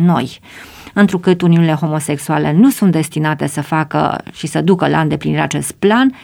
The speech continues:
ele nu pot fi binecuvântate de biserică, se arată în acest document din care eu citez.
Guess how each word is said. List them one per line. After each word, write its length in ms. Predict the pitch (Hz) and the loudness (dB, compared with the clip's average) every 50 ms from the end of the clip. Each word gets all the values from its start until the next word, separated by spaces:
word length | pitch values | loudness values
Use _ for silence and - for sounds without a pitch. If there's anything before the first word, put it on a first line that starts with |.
| - | -10
ele 200 | - 190 185 185 | -4 -2 0 2
nu 260 | 190 202 220 262 320 | 4 4 4 4 4
pot 240 | 320 - - 240 233 | 2 0 -2 -4 -2
fi 140 | - - 233 | -2 -2 -2
binecuvântate 640 | 196 208 196 185 175 170 165 175 156 185 175 175 160 | -2 0 -2 -2 -4 -2 -2 -2 -2 -2 -2 -2 -2
de 100 | 143 147 | -2 -2
biserică, 640 | 131 135 135 - - 170 160 139 139 135 - 123 - | -4 -4 -6 -4 -2 -2 -2 -2 -2 -6 -8 -8 -8
se 120 | - - | -6 -6
arată 340 | 151 151 180 180 175 165 - - | -4 -4 -4 -4 -4 -8 -8 -6
în 140 | - 202 214 | -6 -4 -4
acest 360 | 180 156 - 170 170 170 - | -4 -4 -6 -6 -6 -6 -6
document 580 | - 151 156 147 151 143 147 160 165 170 151 139 | -6 -6 -6 -6 -6 -6 -4 -2 -2 -2 -4 -4
din 140 | 143 151 147 | -6 -8 -6
care 240 | 147 151 143 135 139 | -6 -6 -6 -6 -6
eu 200 | 143 151 151 147 | -6 -6 -6 -6
citez. 600 | 147 - 139 131 - - 131 - - - - | -8 -10 -14 -14 -10 -10 -10 -8 -8 -10 -12